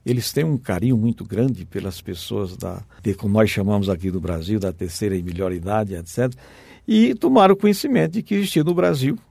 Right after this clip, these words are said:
um candidato a senador, conhecido como Velhinho Trabalhador. Então, eles tiveram a curiosidade de saber essa história do Velhinho Trabalhador.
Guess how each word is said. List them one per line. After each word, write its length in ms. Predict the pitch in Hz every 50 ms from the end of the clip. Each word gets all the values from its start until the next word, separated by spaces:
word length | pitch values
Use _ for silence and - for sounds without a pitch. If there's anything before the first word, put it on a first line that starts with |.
| _ _ _ _ _ _ -
um 100 | 127 120
candidato 640 | - - 139 131 127 123 104 107 101 101 - -
a 60 | 123
senador, 580 | 127 - - 139 123 131 143 151 135 131 151 175 _ _ _
conhecido 680 | - 135 143 139 - - - 123 127 143 139 160 160 143
como 520 | - - 135 117 120 127 147 165 160 143 117
Velhinho 460 | 101 107 120 113 110 117 160 196 175
Trabalhador. 560 | - - 131 113 98 107 107 107 92 95 104
Então, 140 | 117 117 190
eles 100 | 214 233
tiveram 200 | - - - 240
a 40 | 202
curiosidade 720 | - 226 247 226 - 190 185 - 143 139 143 170 185 196 185 _ _ - _ _
de 120 | - 185 202
saber 500 | - - - 220 240 196 208 - 175 180
essa 180 | 143 - - 131
história 480 | 113 - - - - 120 117 120 131
do 160 | 139 135 147 127
Velhinho 360 | 123 151 123 104 92 104 107
Trabalhador. 540 | - - - - - - 156 147 - -